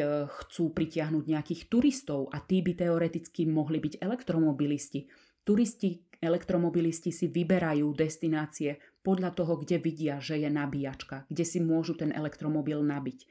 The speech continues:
Takže ak niekde tá elektronabíjačka je, tak, e, je to signál, že elektromobilista tam môže prísť. A takisto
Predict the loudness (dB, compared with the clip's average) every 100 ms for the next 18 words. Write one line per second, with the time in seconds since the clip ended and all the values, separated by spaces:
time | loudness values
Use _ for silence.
0 | -20 -20 -20 _ -6 -4 -2 -2 -4 -4
1 | _ -4 -2 0 0 -2 -2 -2 -2 -2
2 | -2 -2 -6 -8 -4 -2 -2 0 0 0
3 | -2 -2 -8 -10 -6 -2 -2 -2 -10 _
4 | _ _ _ -4 -4 -4 -4 0 0 -2
5 | -6 _ -20 -10 -2 0 0 -2 -6 -4
6 | -2 2 2 0 -4 -8 -10 -6 -4 -4
7 | -6 -6 -6 -4 -2 0 0 -2 -4 -8
8 | -4 -2 -2 -2 -4 -4 -6 -8 -16 _
9 | -20 -20 -20 -14 -2 0 2 0 0 0
10 | 0